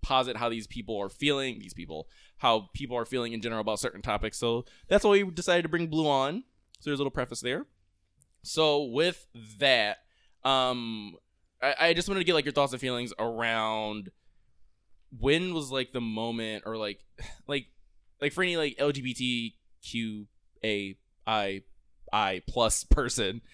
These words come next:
that acronym's getting so long. Um, kinda, like, realizing who you are is always a process, and it's never just, like, you wake up one morning, like, "Well, I'm a fucking homo today." It's like, it's just, it's always been a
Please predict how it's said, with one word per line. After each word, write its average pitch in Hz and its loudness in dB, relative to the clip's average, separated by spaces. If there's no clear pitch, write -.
that 123 -2
acronym's 104 -4
getting 90 -8
so 98 -8
long. 87 -8
Um, 117 2
kinda, 170 0
like, 160 0
realizing 143 0
who 139 -2
you 123 2
are 113 4
is 107 -2
always 107 0
a 95 -4
process, 113 -2
and 101 -2
it's 95 -10
never 110 -2
just, 101 -8
like, 101 -6
you 101 -10
wake 104 -2
up 107 -6
one 110 -2
morning, 107 -6
like, 101 -6
"Well, 135 2
I'm 151 0
a 110 -2
fucking 135 -2
homo 101 -2
today." 98 -4
It's 101 -10
like, 107 -2
it's - -10
just, - 0
it's 139 0
always 127 8
been 117 2
a 107 0